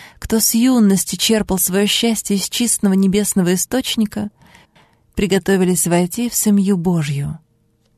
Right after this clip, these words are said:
Там, где никто, кроме Бога, нас не видит, никто не слышит, мы можем свободно излить все свои просьбы,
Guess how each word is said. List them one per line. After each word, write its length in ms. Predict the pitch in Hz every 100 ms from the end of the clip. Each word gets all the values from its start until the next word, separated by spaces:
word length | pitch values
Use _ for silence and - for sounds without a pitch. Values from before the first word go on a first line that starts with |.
| _ _ _ _ _ _ _ _ _
Там, 280 | 202 196 196
где 200 | 180 196
никто, 380 | 190 180 - 247
кроме 340 | 220 220 208
Бога, 300 | 180 196 185
нас 380 | 175 165 - 175
не 120 | 160
видит, 540 | 165 202 165 - - _ _ _ _ _ -
никто 400 | 185 180 - 190
не 140 | 180
слышит, 680 | 156 180 214 - - - - _ _ _ _ _ _
мы 180 | 202 226
можем 280 | 233 220 226
свободно 640 | - 220 214 254 220 220
излить 320 | 208 185 202 -
все 240 | - 247
свои 260 | - 220 202
просьбы, 640 | - 156 143 - -